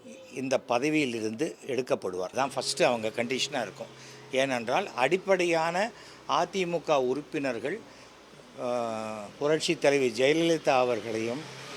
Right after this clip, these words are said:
அ தி மு க வழி பற்றியும் மிக தவறாக பேசியதை அ தி மு கவில் உள்ள மானமுள்ள எந்த தொண்டனும் மறக்க மாட்டோம். ஒரு எடப்பாடி மட்டும் ஓட்டு போட்டால் ஜெயிக்காது. அந்த எடப்பாடிக்கு கீழே இருக்கிற அத்தனை பேரும் ஓட்டு போடணும். அதனால்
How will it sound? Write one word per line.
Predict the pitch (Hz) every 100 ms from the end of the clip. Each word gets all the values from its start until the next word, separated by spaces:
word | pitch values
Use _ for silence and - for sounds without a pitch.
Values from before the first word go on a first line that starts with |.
| - - 123
அ | 147
தி | 175 196
மு | 180 170
க | 143 139 127 131 117
வழி | 123 123 131
பற்றியும் | 123 117 123 147 202 - - -
மிக | 135 139
தவறாக | 165 - 131 151 175 175 190
பேசியதை | - 151 131 143 117 117 190 - - - -
அ | 156
தி | 185 - 196
மு | 175 160
கவில் | 147 143 127
உள்ள | 127 123 180
மானமுள்ள | 170 120 135 156 156 143 180 175
எந்த | 117 131 151 143
தொண்டனும் | 139 127 127 135
மறக்க | 143 104 -
மாட்டோம். | 101 - - -
ஒரு | 107 107 95
எடப்பாடி | 120 151 170 165
மட்டும் | 170 190
ஓட்டு | 175 160 147
போட்டால் | 147 147
ஜெயிக்காது. | 123 131 107 90 76 - - - _ _ -
அந்த | 98 95
எடப்பாடிக்கு | 104 131 135 135 123 120
கீழே | 139 139
இருக்கிற | 135 135
அத்தனை | 123 - 156
பேரும் | 156 165 135 104 - - - -
ஓட்டு | 123 113 123 113 104
போடணும். | 85 76 - - -
அதனால் | 117 104 123 160 180 117